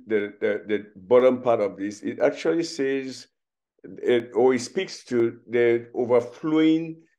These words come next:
impact of what the fight against H I V aids has done. And it actually states below, and I invite you to read that, it says that aids has reshaped conventional wisdom in public health,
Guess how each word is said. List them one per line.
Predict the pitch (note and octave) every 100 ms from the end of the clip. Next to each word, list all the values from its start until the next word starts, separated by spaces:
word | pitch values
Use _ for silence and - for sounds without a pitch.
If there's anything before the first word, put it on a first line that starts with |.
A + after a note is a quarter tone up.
| -
impact | B2+ A#2+ F#2+ -
of | G#2+ G#2
what | B2+ C3 -
the | A2
fight | - B2+ B2+
against | A#2 A2 A#2 A#2
H | A2+ A2
I | A2+
V | G#2+
aids | A#2 A2+ A2
has | G2 F2
done. | F2 F2 F#2+
And | G2+ A2
it | A#2+ A#2
actually | - D#3+ - E3+ E3+ E3
states | - - C3+ C3+ _ G#2+
below, | G#2+ G#2+ A#2 C#3+
and | A2 G#2+
I |
invite | G#2+ G#2+ G#2+ C3 B2
you | A#2+
to | A2
read | G#2 D3 -
that, | F#2+ F#2+ - _ _ _ _ -
it | A2+
says | A2 D3 D3+ D3+ C#3+ - _ A#2
that | B2 B2+ B2 - - -
aids | D3+ D#3 D3+ -
has | B2+ A2 - -
reshaped | A#2+ A2 - - E3 E3 - _ _ _
conventional | A#2+ A#2 C#3 C#3+ C#3+ D3
wisdom | C3+ C3 A2+ G2+ G2 G#2+
in | A2 G#2+
public | A#2+ A2 A2
health, | G#2 - -